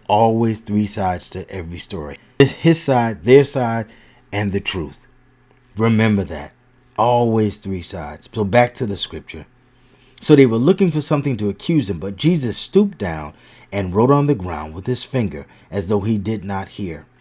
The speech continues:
So when they continued asking him, he raised himself up and said to them, "He who is without sin among you,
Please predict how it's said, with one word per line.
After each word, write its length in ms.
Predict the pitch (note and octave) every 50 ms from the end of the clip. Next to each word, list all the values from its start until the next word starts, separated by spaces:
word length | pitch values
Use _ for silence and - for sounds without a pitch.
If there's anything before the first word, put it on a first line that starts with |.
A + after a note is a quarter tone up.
| _ _ _ _ - _ -
So 140 | - -
when 200 | D3 C3 C#3 D3
they 120 | D3 D3+ D3+
continued 680 | C#3+ - B2+ B2 - - F3 F3+ F3+ F3+ F#3+ F3 - -
asking 480 | A#2 B2+ C3 C3 - - - F#2+ D#2+
him, 280 | C#2 D2+ D2 D2 C#2+ C#2+ - _ _ _ _ _ _ _
he 140 | - A#2
raised 480 | G#2+ F#2 G2+ A2 B2 C3+ C#3+ C#3 - -
himself 800 | - C#3+ C#3 C#3 C#3+ C#3+ C3+ - - - - C#3 C3+ C3+ C3 - _ -
up 220 | F2 D#2 C#2 - _ _
and 160 | - A2 G#2 G2
said 300 | - - C#3 C3+ C3 A2
to 100 | G#2 E2
them, 320 | C#2+ D#2 D2+ D2 C#2+ - _ _ _ _ _ _ _ _ _ _ _
"He 520 | - C#3 C#3 D3+ E3 E3 E3 E3 D#3+ D#3 - _ _ _ _
who 120 | - F#2+ F#2+
is 140 | F2+ D#2+ E2
without 420 | E2 - G#2+ A2 B2 C#3 D3 -
sin 280 | - - - C#3+ C3+ C3+
among 320 | C3+ B2 G2+ E2+ D#2+ D2+
you, 240 | D2+ D2 D2+ C#2+